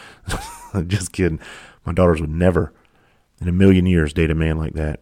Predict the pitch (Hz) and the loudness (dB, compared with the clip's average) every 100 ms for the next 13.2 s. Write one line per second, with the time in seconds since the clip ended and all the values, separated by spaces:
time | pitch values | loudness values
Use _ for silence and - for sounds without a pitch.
0 | - 90 113 104 85 82 85 82 82 80 | -6 2 4 6 4 2 2 2 0 -2
1 | - 87 - 90 - 85 80 78 80 80 | -4 -8 -4 -4 -2 -4 -6 -2 -2 0
2 | 82 82 85 - - _ 90 - 85 90 | -2 -2 -4 -10 -18 _ -6 -6 -6 -4
3 | 87 85 85 78 80 78 85 80 82 80 | -4 -4 -4 -2 -4 -4 -6 -6 -6 -8
4 | - 95 90 82 - - - - - - | 0 2 2 0 -8 -20 -20 -20 -4 6
5 | 120 107 98 98 101 101 92 90 85 101 | 6 8 6 4 2 2 2 0 4 6
6 | 107 95 _ _ _ _ _ - _ - | 4 2 _ _ _ _ _ -20 _ -6
7 | 95 113 113 101 98 104 95 98 92 90 | 2 4 4 2 4 4 4 0 -2 -4
8 | 85 87 95 92 98 82 87 85 87 85 | -4 -2 0 0 -4 -4 -4 -4 -4 -2
9 | 87 85 87 95 104 - 90 82 87 85 | 0 -2 -2 0 0 -2 -8 -6 -2 -2
10 | 82 - 87 95 - 104 107 - _ - | -4 -4 -2 -2 0 0 0 -8 _ -8
11 | 82 98 104 85 98 104 87 85 82 85 | 0 2 2 -2 -4 -4 -4 -4 -2 -4
12 | 82 82 82 82 _ _ 87 101 - 131 | -4 -4 -4 -6 _ _ -4 -4 -2 -2
13 | 123 98 | -2 -4